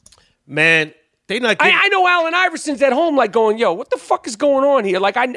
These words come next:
Speaker 2: I hope that he's not trying to, like, make my man pay money, but, like, yo, you guys made me into a, a, a public enemy number one.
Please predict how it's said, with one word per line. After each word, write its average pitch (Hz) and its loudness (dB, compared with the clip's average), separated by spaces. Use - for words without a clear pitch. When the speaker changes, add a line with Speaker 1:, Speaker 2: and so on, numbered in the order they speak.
Speaker 2:
I 208 -2
hope 339 0
that - -8
he's 370 2
not 339 2
trying 302 2
to, 269 4
like, 247 -2
make 247 -4
my 240 0
man 233 -2
pay 214 4
money, 285 2
but, 247 -2
like, 214 -2
yo, 226 0
you 302 -6
guys 294 0
made 254 0
me 262 0
into 240 0
a, 214 4
a, 196 2
a 185 -4
public 262 -2
enemy 247 2
number 226 2
one. 262 2